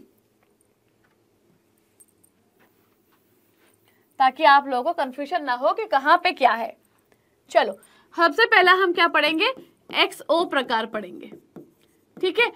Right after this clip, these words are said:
ये एक्सओ प्रकार आपको कहाँ मिलेगा? कीटो में मिलेगा, ठीक।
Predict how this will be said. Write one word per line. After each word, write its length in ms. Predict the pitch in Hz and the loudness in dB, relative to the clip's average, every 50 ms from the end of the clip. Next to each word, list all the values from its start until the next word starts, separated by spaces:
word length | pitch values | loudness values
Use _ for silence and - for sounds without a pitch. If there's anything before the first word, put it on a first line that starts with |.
| - _ - 294 | -10 _ -6 -4
ये 160 | 302 - - - | -4 -2 0 0
एक्सओ 400 | 320 - - - - 302 349 349 | -2 -2 -2 -4 -2 -2 -2 0
प्रकार 300 | 339 349 339 359 349 349 | -2 -2 -2 0 0 0
आपको 220 | 349 349 359 381 359 | 0 0 0 -2 -2
कहाँ 260 | - 359 339 339 370 370 | -2 -2 -2 -2 -2 -2
मिलेगा? 340 | 370 359 349 359 330 392 427 | -2 -2 -2 -2 -2 -4 -6
कीटो 360 | - - 339 302 - 294 269 | -6 -6 -6 -4 -2 -2 -2
में 120 | 247 233 220 | -2 -2 -8
मिलेगा, 420 | 214 196 196 196 - - - - - _ _ - - - _ _ _ - - _ _ _ _ - | -10 -12 -14 -16 -18 -20 -20 -20 -20 _ _ -20 -20 -20 _ _ _ -20 -20 _ _ _ _ -4
ठीक। 300 | - 427 523 508 - | 2 4 4 4 2